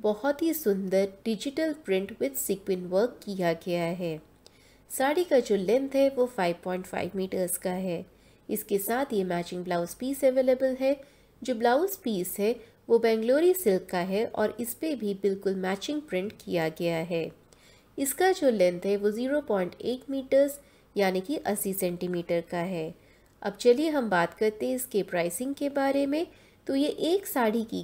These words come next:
कीमत है नौ सौ पचास रुपये यानी कि नाइन हंड्रेड एंड फिफ्टी रुपीज only।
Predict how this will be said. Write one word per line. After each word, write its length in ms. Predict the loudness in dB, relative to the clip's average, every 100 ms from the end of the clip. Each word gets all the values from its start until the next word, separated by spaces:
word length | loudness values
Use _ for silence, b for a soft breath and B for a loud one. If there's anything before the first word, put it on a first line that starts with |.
| -6
कीमत 400 | -2 0 0 0
है 180 | -2 -2 -4
नौ 200 | -2 -2
सौ 140 | -2
पचास 520 | 0 0 2 2 2 -2
रुपये 240 | 2 4
यानी 260 | 2 -2 -4
कि 120 | -4
नाइन 300 | -2 -2 -2
हंड्रेड 220 | -4 0 0
एंड 140 | -2
फिफ्टी 320 | -4 -8 -6
रुपीज 440 | -6 -6 -6 -6 -8 -4
only। 380 | -4 -2 -6